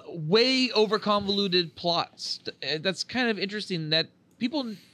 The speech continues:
need to really kind of rein his ass in a little bit more. It's like at a scripting phase, these movies need to be tightened if they're gonna be tighter films. I think the reality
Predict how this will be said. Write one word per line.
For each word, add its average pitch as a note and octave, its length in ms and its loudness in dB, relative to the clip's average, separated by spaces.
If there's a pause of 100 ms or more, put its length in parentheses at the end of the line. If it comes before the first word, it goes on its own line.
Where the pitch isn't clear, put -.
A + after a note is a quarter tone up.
(640)
need G3+ 160 2
to G#3+ 100 4
really G#3+ 280 2
kind G#3+ 220 0
of E3+ 220 0
rein D#3+ 240 2
his E3+ 180 0
ass C3+ 300 0
in C3 160 -4
a - 20 -4
little A#2+ 200 0
bit G2 140 -6
more. F2+ 300 -6
It's G2+ 200 -8
like D3 240 2
at D3+ 100 2
a - 20 -2
scripting F3+ 460 -4
phase, D3 460 2 (400)
these E3+ 180 2
movies E3+ 380 4
need D#3+ 140 2
to D3+ 60 6
be C#3+ 220 4
tightened D3 560 -2
if D3+ 100 -2
they're D#3 120 2
gonna D3+ 160 2
be D3 100 4
tighter C#3+ 320 2
films. C#3 400 0 (400)
I C4 80 2
think D#4 220 0
the C4 100 2
reality G#3 640 4